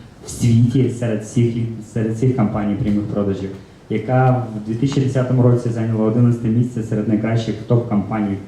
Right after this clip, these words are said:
по просуванню продукту по маркетингу. І так, по першому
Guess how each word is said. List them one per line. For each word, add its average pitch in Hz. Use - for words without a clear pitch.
по 104
просуванню 110
продукту 101
по 101
маркетингу. 98
І 123
так, 190
по 143
першому 147